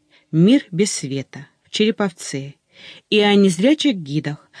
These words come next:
проводящих экскурсию в нем и по городу.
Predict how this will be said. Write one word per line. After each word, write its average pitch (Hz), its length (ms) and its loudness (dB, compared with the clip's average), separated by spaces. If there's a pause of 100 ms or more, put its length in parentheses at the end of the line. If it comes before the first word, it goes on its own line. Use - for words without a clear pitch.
(140)
проводящих 170 600 0
экскурсию - 760 -2
в 143 180 -10
нем 135 280 -8 (200)
и 285 80 0
по 247 160 -2
городу. 131 500 -10